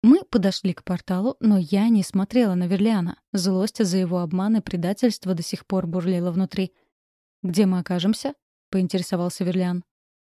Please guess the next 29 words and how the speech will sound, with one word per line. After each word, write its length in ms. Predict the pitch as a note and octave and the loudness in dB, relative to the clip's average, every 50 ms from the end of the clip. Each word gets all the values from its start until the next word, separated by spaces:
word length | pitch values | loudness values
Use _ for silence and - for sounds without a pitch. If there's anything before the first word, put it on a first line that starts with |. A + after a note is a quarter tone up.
| _ _ _ _ | _ _ _ _
«Эль 240 | G#3+ G#3 G#3 G3 F#3+ | 2 2 4 2 0
Хортланд», 720 | - - A#3 G3+ - - - F#3 F3+ E3+ - - - - _ _ _ _ _ | 2 2 0 0 0 -2 -4 -4 -4 -4 -6 -8 -14 -20 _ _ _ _ _
прошептал 480 | F3+ F3+ - - D#3+ - - F#3 F3 | -4 -4 -2 -4 -6 -4 -2 -4 -4
хранитель. 600 | F3 - F#3 F#3 F#3 F3+ F3+ - - - - - _ _ _ _ _ _ | -2 -2 -2 0 0 0 -2 -4 -6 -12 -12 -12 _ _ _ _ _ _
«Доберитесь 520 | G#3 G3+ D#3+ G3+ G3 G3 - - G#3 F#3+ | 0 2 2 4 2 2 2 0 -2 0
до 140 | F3 F#3+ G3+ | 2 2 0
источника». 760 | G3 - - - G#3+ G3+ - - G3 F3 - F#3+ F#3 F3+ G3 - _ _ _ _ _ _ _ _ _ | 0 0 0 -2 -2 -2 0 -2 -2 -2 0 -2 -4 -4 -6 -12 _ _ _ _ _ _ _ _ _
«Спасибо 460 | - - _ - A#3+ - - D#4 B3 | -20 -16 _ -12 -8 -2 2 2 2
вам, 220 | G#3 E3+ F3 F3 E3+ | 4 2 0 -4 -4
Хамунд». 500 | - - - F3 F3 F#3 F#3 - - - _ _ _ _ _ _ _ _ _ | -4 -4 -2 -2 0 -2 -4 -4 -8 -18 _ _ _ _ _ _ _ _ _
Мне 180 | F#3+ F#3+ F#3 F3+ | 0 0 0 0
хотелось 520 | - - - - - F3+ F#3 F#3 - - | -2 -6 -10 -6 -4 -4 -4 -4 -4 -4
обнять 280 | F#3 F3 F3+ F#3+ F#3+ - | -4 -2 -2 -2 -2 -4
старика 360 | - - F#3+ F3+ - - F#3 | -4 -6 -6 -4 -4 -4 -4
на 100 | F3+ F3+ | -4 -4
прощание, 540 | - F#3 F3+ - - G3 F#3 G3 G#3+ G#3+ G3+ | -4 -4 -6 -2 -2 -2 0 2 2 2 2
но 120 | F#3 F#3 | 2 0
я 240 | F#3 F3 E3+ F#3+ F3+ | 0 0 0 0 0
не 100 | F3+ F3+ | 0 0
могла, 380 | F#3 F#3 F#3 F3 F#3+ F3+ F#3 F3+ - _ _ _ _ | 0 -2 -2 0 0 -2 -2 -2 -8 _ _ _ _
ведь 200 | - G#3+ - - | -2 -2 -2 -4
в 80 | - - | -6 -6
таком 260 | G3+ - - F#3 F3 | -6 -2 -2 -4 -4
случае 400 | - - F#3 F#3 - - B3+ C4 | -2 -4 -4 -4 -2 -2 2 2
Анариэль 340 | B3 G#3+ F3+ F#3+ F3+ F3 - | 2 4 2 2 0 -2 -2
поймет, 420 | - G#3+ A#3+ B3 A#3 G#3+ F3+ - | 0 0 2 4 4 2 2 -2
что 180 | - - - F#3 | -4 -4 -2 -2
мы 160 | F3+ F3+ F#3 | 0 -2 -2
знакомы. 540 | E3+ - G3 - - F#3+ F#3 F#3 F#3 F#3 | 0 -2 -4 -2 0 0 0 0 0 -2